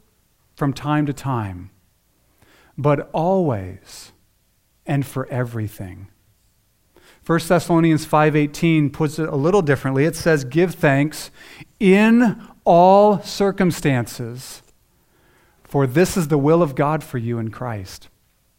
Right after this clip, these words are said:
Ever just wondered, "What's God's will for my life? What does he want for me? What does he want from me?"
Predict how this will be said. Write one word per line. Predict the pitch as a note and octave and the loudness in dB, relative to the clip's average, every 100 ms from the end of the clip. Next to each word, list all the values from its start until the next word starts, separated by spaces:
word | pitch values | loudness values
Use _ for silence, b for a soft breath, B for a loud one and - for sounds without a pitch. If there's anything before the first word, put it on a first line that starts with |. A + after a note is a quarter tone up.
| _ _ _ _ _ _ _ _ _ D3 | _ _ _ _ _ _ _ _ _ -8
Ever | F3 | -6
just | E3 - | -6 -4
wondered, | D3+ D#3 D#3 C3+ | 0 0 0 -2
"What's | G#3 - | -4 -4
God's | A#3 A3 D#3 | -4 -4 0
will | F3 F#3 | 0 0
for | - F3+ | 0 0
my | E3 | 2
life? | E3+ D3 C3 G2+ | 2 2 0 -4
What | C#3+ G3 | -2 0
does | A3 - | 0 0
he | G#3+ F#3+ | 0 2
want | E3 F3+ G#3 G3+ - B B | 4 4 4 2 -4 B B
for | B G3 | B 4
me? | G3 | 6
What | E3 G#3+ | 6 4
does | - | 4
he | - | 2
want | F#3+ F3 E3+ | 2 2 -2
from | - - G#3+ D4 D4+ D#3+ A#2+ | -10 -2 2 4 4 2 0
me?" | C3 G#2+ F#2+ F#2 | -2 -4 -8 -18